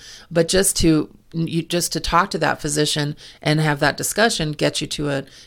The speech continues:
category three and a four or five level service. And so it, it's easier actually to document that, um, as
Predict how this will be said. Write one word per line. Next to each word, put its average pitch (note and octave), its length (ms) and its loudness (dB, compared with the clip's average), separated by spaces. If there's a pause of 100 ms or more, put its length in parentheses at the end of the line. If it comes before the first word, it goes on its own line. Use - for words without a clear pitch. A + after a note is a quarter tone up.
category D3+ 500 0
three E3 240 -4
and C#3+ 120 -2
a - 20 -10
four C#3+ 320 -2
or C3+ 60 -4
five D3 340 0
level C#3 240 0
service. C#3+ 600 0 (400)
And D3+ 280 2
so D3 420 4
it, D#3 200 2
it's D#3+ 260 -2
easier F#3+ 560 2
actually C#3 480 -2
to - 120 -6
document C#3+ 560 -4
that, D#3+ 420 -2 (420)
um, C#3 320 -2
as D3 380 2